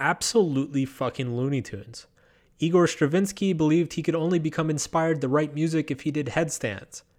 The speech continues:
In the early days of Apple, Steve Jobs reportedly soaked his feet in the bathroom toilets to clear his mind before meetings. Vincent van Gogh got in an argument with his flatmate,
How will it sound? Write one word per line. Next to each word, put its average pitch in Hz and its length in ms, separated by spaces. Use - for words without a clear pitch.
In 113 80
the 110 100
early 135 220
days 135 200
of 127 120
Apple, 165 380
Steve 190 380
Jobs 175 440
reportedly 175 580
soaked - 360
his 165 160
feet 180 380
in 143 140
the 131 60
bathroom 147 520
toilets - 640
to - 120
clear 127 240
his 117 140
mind 123 400
before 123 320
meetings. 135 560
Vincent 131 380
van 135 260
Gogh 175 320
got 143 260
in 131 140
an 120 100
argument 160 520
with 131 160
his 113 140
flatmate, 147 680